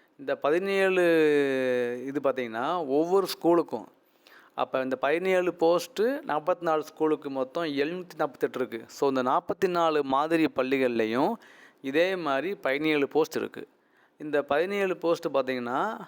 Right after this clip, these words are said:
நாற்பத்தி நாலு ஸ்கூலுக்கு மொத்தம் எழுநூத்தி நாற்பத்தி எட்டு போஸ்ட் இருக்கு. இது வந்து டீச்சர்ஸ் போஸ்ட்டு. இப்ப என்ன சொல்றாங்க அப்படின்னா, இந்த டீச்சர் இல்லாம இருக்குல்ல பணியிடம், அதுக்கு பார்த்தீங்கன்னா ஜூனியர் அசிஸ்டன்ட் ஒரு போஸ்ட்டு,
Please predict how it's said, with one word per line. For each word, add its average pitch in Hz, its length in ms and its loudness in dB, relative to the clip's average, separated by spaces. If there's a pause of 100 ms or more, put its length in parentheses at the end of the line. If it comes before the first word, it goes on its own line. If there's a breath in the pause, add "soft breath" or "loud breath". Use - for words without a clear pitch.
(180 loud breath)
நாற்பத்தி 151 280 -2
நாலு 147 200 0
ஸ்கூலுக்கு 123 760 -2 (300 soft breath)
மொத்தம் 135 400 -6
எழுநூத்தி 165 680 -2
நாற்பத்தி 135 400 -2
எட்டு 123 260 -4
போஸ்ட் 151 280 0
இருக்கு. 120 200 -8
இது 143 120 -4
வந்து 160 480 -2
டீச்சர்ஸ் 185 460 2
போஸ்ட்டு. 123 380 -6 (640 loud breath)
இப்ப 147 200 -14
என்ன 175 120 -2
சொல்றாங்க 156 300 -2
அப்படின்னா, 120 300 -4
இந்த 156 260 -2
டீச்சர் 214 460 -2
இல்லாம 202 600 2
இருக்குல்ல 147 280 0
பணியிடம், 131 580 -4
அதுக்கு 139 440 0
பார்த்தீங்கன்னா 123 640 -4 (480 loud breath)
ஜூனியர் 180 380 2
அசிஸ்டன்ட் 139 560 -2
ஒரு 131 140 0
போஸ்ட்டு, 117 680 -4